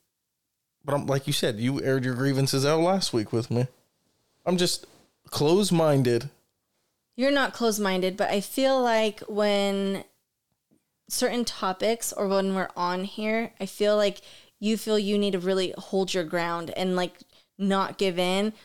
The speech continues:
Speaker 2: but secretly you're like, "Yeah, you know what? She's actually right."
Speaker 1: Like what?
Speaker 2: I don't know.
Speaker 1: Yeah, well, you
Speaker 2: <laughs>
Speaker 1: can, you get back to me with
Speaker 2: I'm
Speaker 1: that.
Speaker 2: just saying, like,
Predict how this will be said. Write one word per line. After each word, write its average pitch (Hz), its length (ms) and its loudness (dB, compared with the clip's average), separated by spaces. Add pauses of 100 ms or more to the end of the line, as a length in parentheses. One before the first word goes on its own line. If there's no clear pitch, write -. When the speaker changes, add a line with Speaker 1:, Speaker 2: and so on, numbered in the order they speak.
(120)
Speaker 2:
but 202 140 0
secretly 208 640 0
you're 185 120 2
like, 175 280 0
"Yeah, 165 220 -4
you 151 120 -6
know 160 100 -8
what? 156 100 -8
She's - 180 -8
actually - 360 -12
right." - 480 -12 (400)
Speaker 1:
Like 175 260 0
what? 147 480 2 (480)
Speaker 2:
I 285 120 -2 (260)
don't 202 280 -4
know. 208 420 -2
Speaker 1:
Yeah, 123 240 0
well, 127 220 2
you 190 140 2
Speaker 2:
<laughs> - 20 0
Speaker 1:
can, 214 280 0
you 196 100 2
get 202 220 2
back 180 260 2
to - 100 0
me 170 120 4
with 160 140 2
Speaker 2:
I'm 311 60 2
Speaker 1:
that. 330 220 4
Speaker 2:
just - 100 -2
saying, 269 520 2
like, 247 220 0